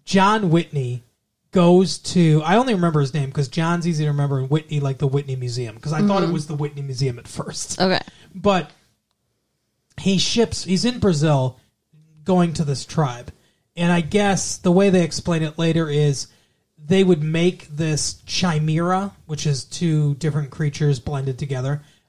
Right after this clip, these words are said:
Speaker 1: Um, one tribe would make one and
Speaker 2: Mm-hmm.
Speaker 1: unleash it on another tribe to kill the other,
Speaker 2: Oh.
Speaker 1: to kill the people from the other tribe.
Speaker 2: Mm-hmm.
Speaker 1: And then eventually, 'cause it needed this horm-, these hormones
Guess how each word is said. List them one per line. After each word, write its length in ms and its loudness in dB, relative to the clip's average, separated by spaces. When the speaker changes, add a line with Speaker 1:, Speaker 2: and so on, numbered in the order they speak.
Speaker 1:
Um, 680 0
one 220 0
tribe 400 -2
would 140 0
make 280 0
one 300 -2
and 340 4
Speaker 2:
Mm-hmm. 20 -2
Speaker 1:
unleash 560 0
it 200 0
on 120 -2
another 340 -2
tribe 520 -2
to 120 -4
kill 640 -4
the 120 0
other, 360 0
Speaker 2:
Oh. 40 -4
Speaker 1:
to 120 -2
kill 240 2
the 120 -6
people 280 -2
from 180 -6
the 80 2
other 160 0
tribe. 440 -2
Speaker 2:
Mm-hmm. 240 0
Speaker 1:
And 240 2
then 380 2
eventually, 1200 0
'cause 160 0
it 140 0
needed 520 2
this 400 -2
horm-, 380 0
these 200 -4
hormones 600 -2